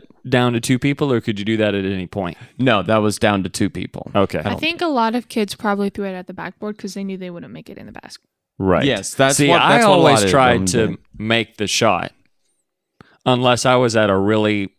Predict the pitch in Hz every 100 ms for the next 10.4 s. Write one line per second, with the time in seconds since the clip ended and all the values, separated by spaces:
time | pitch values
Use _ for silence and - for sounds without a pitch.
0 | _ - 123 - 139 127 120 113 - 117
1 | 117 139 143 135 123 120 117 143 156 143
2 | 127 117 _ 131 120 120 120 104 98 139
3 | 135 110 104 110 113 98 104 107 92 110
4 | 123 151 - _ _ _ - 127 151 117
5 | 104 - 151 147 120 - 117 107 110 110
6 | 101 101 98 98 - 101 110 - 120 120
7 | 104 - - - - 127 117 113 113 113
8 | 104 - 147 147 127 113 104 98 - _
9 | _ 113 107 - 117 - 104 101 127 175
10 | 170 131 117